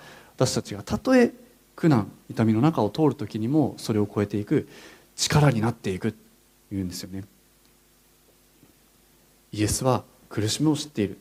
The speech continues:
民の罪を償うために、すべての点で私たちと同じようになった。ご自身試練を受けて苦しまれたから、試練を受けている人たちを助けることがおできになるのです。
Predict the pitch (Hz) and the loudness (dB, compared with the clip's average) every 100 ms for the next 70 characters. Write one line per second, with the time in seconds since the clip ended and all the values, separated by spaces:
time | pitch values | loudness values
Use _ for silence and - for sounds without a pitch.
0 | - 156 127 127 120 104 127 135 139 131 | 2 4 4 2 0 0 2 4 4 2
1 | 98 - 233 247 247 226 226 226 226 180 | -4 -4 -2 0 0 0 2 4 4 4
2 | 226 208 180 - 139 170 196 185 120 - | 0 -2 -4 0 4 4 4 4 4 0
3 | - _ - 160 254 - 190 160 - 190 | -12 _ 4 6 6 4 4 4 2 4
4 | 175 151 151 180 175 123 113 123 113 104 | 6 6 4 -4 -2 -2 0 0 0 -2
5 | 104 107 - - - - - _ - - | 0 0 -2 -16 -20 -20 -20 _ -10 -2
6 | 123 110 95 113 147 131 101 101 - 107 | 2 4 4 4 2 2 -2 -4 -6 -8
7 | 98 160 127 - - - - 95 - - | -4 0 0 -2 -8 -6 -6 -6 -6 -4
8 | 165 101 - - - - _ 107 98 - | -2 -2 -6 -20 -20 -20 _ -6 -6 -4
9 | 95 95 - 104 104 92 - - | -6 -6 -4 -2 -2 -2 -8 -14